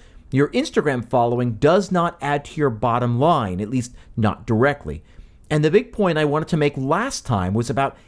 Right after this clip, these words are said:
how to set clear goals for yourself. So if you remember, smart, S M A R T, is an acronym that was coined by the late Peter Drucker, and it stands for specific, measurable, achievable, relevant,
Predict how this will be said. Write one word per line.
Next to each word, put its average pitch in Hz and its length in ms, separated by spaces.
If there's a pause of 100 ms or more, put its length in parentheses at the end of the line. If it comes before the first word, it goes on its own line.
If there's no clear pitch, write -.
(120)
how 196 360
to 202 160
set - 400
clear 135 340
goals 123 340
for - 120
yourself. - 480
So 185 320
if 214 160
you 196 120
remember, 160 380
smart, 117 560 (100)
S 139 300
M 135 240
A 127 240
R 113 220
T, 123 600 (240)
is 147 220
an 160 60 (100)
acronym 143 540
that 127 100
was 160 140
coined 117 400
by 107 100
the 104 100
late 110 280
Peter 131 260
Drucker, 107 500
and 127 160
it 143 120
stands 151 500
for 113 460 (200)
specific, 202 840 (400)
measurable, 156 800 (240)
achievable, 180 920 (280)
relevant, 139 540